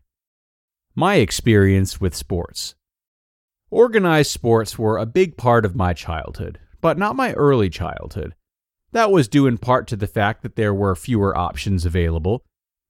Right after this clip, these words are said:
The other part was the fact that my parents encouraged disorganized play with friends as opposed to the structure of a team. I didn't play organized baseball until I was nine years old, but I went on to play Division One college baseball.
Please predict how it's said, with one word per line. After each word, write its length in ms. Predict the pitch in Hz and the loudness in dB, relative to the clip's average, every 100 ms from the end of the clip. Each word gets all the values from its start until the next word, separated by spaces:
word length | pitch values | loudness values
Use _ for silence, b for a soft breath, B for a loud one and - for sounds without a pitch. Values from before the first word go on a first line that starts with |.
| - | -2
The 80 | 113 | 2
other 180 | 117 | 2
part 300 | 98 107 107 | 2 2 2
was 140 | 117 95 | 0 -4
the 100 | 107 | -2
fact 280 | 110 104 - | -2 -2 -2
that 60 | |
my 140 | 101 92 | -4 -4
parents 440 | - 110 101 90 | -2 0 0 -2
encouraged 720 | 101 - 110 95 90 - 104 | -6 0 4 4 2 -4 -4
disorganized 840 | 107 110 113 113 104 95 92 90 - | 0 0 4 2 4 2 2 0 0
play 180 | 104 | 0
with 160 | 92 90 | 2 0
friends 460 | - 95 92 92 101 | 0 0 0 0 -2
as 120 | 92 | -2
opposed 400 | - 101 95 - | 0 2 2 0
to 80 | 92 | -6
the 120 | 87 | -6
structure 580 | - - 101 - 98 92 | -4 -2 -2 0 0 0
of 120 | 85 | 0
a 40 | |
team. 400 | 82 - 95 92 90 _ _ _ _ _ - | -4 -2 0 0 -2 _ _ _ _ _ -2
I 100 | 117 | 0
didn't 200 | 135 120 | 2 0
play 200 | 127 120 | 0 2
organized 600 | 117 120 120 107 107 90 | 2 2 0 0 0 2
baseball 480 | 123 - 95 92 | 0 0 0 2
until 240 | 98 95 101 | 0 0 0
I 140 | 98 | 0
was 140 | 98 90 | 0 0
nine 280 | 101 104 | 0 2
years 240 | 98 92 104 | 2 0 0
old, 320 | 123 76 - _ _ _ _ - | -2 -2 -10 _ _ _ _ 0
but 220 | 123 - _ _ - | 0 0 _ _ -4
I 60 | 104 | 0
went 200 | 110 120 | 2 4
on 160 | 127 | 2
to 100 | - | 0
play 240 | 110 104 107 | 0 0 2
Division 480 | 104 104 95 101 | 2 2 2 2
One 200 | 92 92 | 2 0
college 440 | 95 104 92 85 87 | 0 0 0 -2 -4
baseball. 500 | 62 - - - | -8 -8 -10 -10